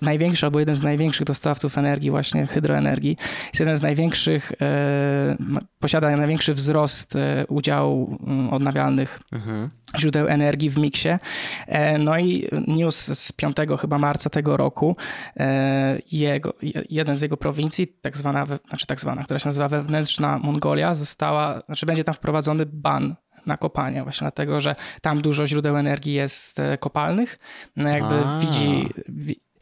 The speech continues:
Speaker 1: komunistyczny, zarząd Komunistycznej Partii Chin widzi, że to jest problem, no i po prostu przy-, przy-, przyszpili ich i oni się powoli przenoszą do Xinjiangu czy do, do Sichuanu właśnie.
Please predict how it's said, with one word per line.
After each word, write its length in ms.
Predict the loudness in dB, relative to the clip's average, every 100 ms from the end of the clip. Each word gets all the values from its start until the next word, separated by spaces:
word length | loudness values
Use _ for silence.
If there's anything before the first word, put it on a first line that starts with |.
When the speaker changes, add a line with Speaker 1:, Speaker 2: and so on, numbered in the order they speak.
| -20 -8
Speaker 1:
komunistyczny, 600 | -2 0 0 -2 -2 -2
zarząd 340 | -2 0 -2
Komunistycznej 580 | -2 -2 -2 -2 -2 -2
Partii 280 | -2 -2 -4
Chin 220 | -2 -2
widzi, 220 | -2 -2
że 100 | -2
to 120 | -2 -2
jest 180 | -2
problem, 400 | -2 0 2 0 -2 -8 -8
no 180 | -2 2
i 120 | 2
po 340 | -2 -6 -18 -6
prostu 240 | -4 -2
przy-, 180 | -2 -2 -4 _ _ _
przy-, 320 | -2 2 2 2
przyszpili 580 | 0 0 2 2 2
ich 120 | 0 0
i 40 |
oni 140 | 0 0
się 80 |
powoli 320 | 0 0 2 2
przenoszą 460 | 2 2 2 0
do 80 | 0
Xinjiangu 540 | -2 0 0 0 0 -2
czy 180 | -2
do, 180 | -2 -4 -6 -12 -10 -4
do 80 |
Sichuanu 580 | -2 -2 -2 -2 -2 -4 -6
właśnie. 320 | -8 -8